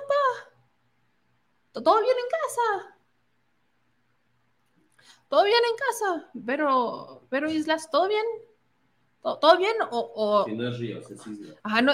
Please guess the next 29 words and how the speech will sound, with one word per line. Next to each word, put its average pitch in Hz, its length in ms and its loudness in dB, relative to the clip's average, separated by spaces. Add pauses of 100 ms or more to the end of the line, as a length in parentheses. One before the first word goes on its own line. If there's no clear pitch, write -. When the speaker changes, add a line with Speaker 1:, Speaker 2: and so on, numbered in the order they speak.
(120)
Speaker 1:
no 302 120 6
es 359 100 4
Vero, 370 180 4
no 247 240 0
es 320 80 0
Viri 311 200 0
Ríos, 262 420 -2
es 247 340 0
Vero 247 400 2
Islas. 226 540 -4
Yo 214 120 -2
ahí 220 120 2
me 220 120 -4
confundí 190 440 -8
con 185 180 -4
el 156 380 -6
apellido 175 440 -4
porque 180 240 -8
no 202 120 -2
sé 214 100 -6
por 202 120 -4
qué 190 80 -12
tienen 190 180 -2
en 165 40 -4
la 139 60 -2
mente 147 260 -6
a, - 60 -6
a 139 200 -6
Ríos. 147 320 -8